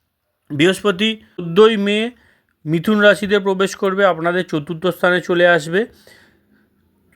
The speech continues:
কেন্দ্রপতি হয়ে কেন্দ্রস্থানে বৃহস্পতির গোচর শুভই মানা হয়, রাজযোগকারী ফল এখানে বৃহস্পতিদেব আপনাদেরকে দেবে। বাড়িতে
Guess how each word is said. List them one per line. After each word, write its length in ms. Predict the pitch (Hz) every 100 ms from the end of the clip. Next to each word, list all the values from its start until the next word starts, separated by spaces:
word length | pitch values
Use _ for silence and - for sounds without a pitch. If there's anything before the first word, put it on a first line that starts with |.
| -
কেন্দ্রপতি 680 | 196 202 220 202 214 226
হয়ে 240 | 208 220 226
কেন্দ্রস্থানে 840 | 226 165 180 196 196 208 196 202
বৃহস্পতির 600 | 180 180 170 190 175 196
গোচর 480 | 165 160 185 180 185
শুভই 420 | - 151 143 175
মানা 280 | 165 165 170
হয়, 240 | 156 170
রাজযোগকারী 640 | 147 127 123 156 156 165 170
ফল 300 | - 147 156
এখানে 280 | 151 160 160
বৃহস্পতিদেব 720 | 147 147 - 156 151 160 160
আপনাদেরকে 600 | 139 139 143 147 143 151
দেবে। 320 | 143 143 180 - _ - - _
বাড়িতে 560 | 135 160 180 208 208